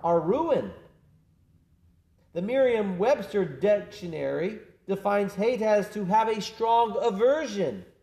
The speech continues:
or to express or feel extreme enmity or active hostility. On the more mild side, to find very distasteful.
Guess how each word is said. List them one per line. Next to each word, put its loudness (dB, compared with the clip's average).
or 4
to -2
express -4
or -4
feel 4
extreme -4
enmity -4
or -2
active -4
hostility. -2
On -8
the 2
more 4
mild 4
side, 2
to -6
find -2
very 0
distasteful. -6